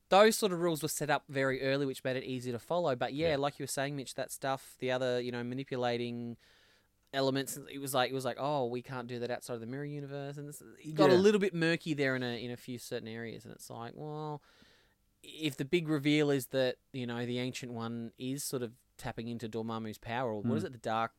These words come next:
Speaker 3: The Dark Dimension
Speaker 1: the
Speaker 3: or
Speaker 1: Dark
Speaker 3: something,
Speaker 1: Dimension
Speaker 3: yeah.
Speaker 1: or whatever, if she is tapping into that power, I feel like they should have known that, given what she can do.
Speaker 3: Yeah.
Speaker 2: Yeah.
Speaker 1: If she's been around for so long and they've been her, you know,
Speaker 3: Mm.
Speaker 1: um, her underlings,
Speaker 2: Yeah.
Speaker 1: I feel like they,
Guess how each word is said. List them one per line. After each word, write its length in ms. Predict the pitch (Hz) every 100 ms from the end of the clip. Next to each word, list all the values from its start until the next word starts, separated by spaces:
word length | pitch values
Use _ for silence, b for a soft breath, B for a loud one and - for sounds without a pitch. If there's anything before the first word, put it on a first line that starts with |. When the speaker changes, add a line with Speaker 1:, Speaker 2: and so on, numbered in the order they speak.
| _ _ -
Speaker 3:
The 60 | 120
Dark 220 | 127 -
Dimension 380 | 117 110 - 117
Speaker 1:
the 60 |
Speaker 3:
or 20 | 131
Speaker 1:
Dark 80 | 127
Speaker 3:
something, 180 | 120 117
Speaker 1:
Dimension 200 | 113 117
Speaker 3:
yeah. 60 |
Speaker 1:
or 20 | 117
whatever, 240 | 117 113 b b b b
if 160 | 143 -
she 260 | - 147 165
is 80 |
tapping 300 | - 156 143
into 160 | 123 117
that 260 | 120 120 -
power, 480 | - 120 123 113 -
I 100 | 117
feel 180 | - 123
like 180 | 110 -
they 100 | 117
should 200 | - 117
have 100 | 107
known 340 | 107 107 117
that, 220 | 120 151 - - _ -
given 260 | 113 110
what 140 | 110 -
she 160 | 117
can 220 | - 107
do. 340 | 104 113 180 302
Speaker 3:
Yeah. 260 | 139 139 110
Speaker 2:
Yeah. 180 | 90 85 _ _
Speaker 1:
If 100 | 123
she's 180 | - 127
been 140 | 139 127
around 280 | 120 123
for 80 | 120
so 220 | 127 131 110
long 260 | 113 131
and 100 | 113
they've 180 | 110 107
been 160 | 120 123
her, 420 | 117 110 104 101 - -
you 140 | 107
know, 240 | 95 101 147
Speaker 3:
Mm. 140 | 117
Speaker 1:
um, 340 | 110 104 101 - -
her 320 | 110 104 98 _ _ _ _
underlings, 640 | - 160 110 85 127 147 - -
Speaker 2:
Yeah. 180 | 95 76 _ -
Speaker 1:
I 40 |
feel 200 | - 139
like 160 | 127 113
they, 100 | 113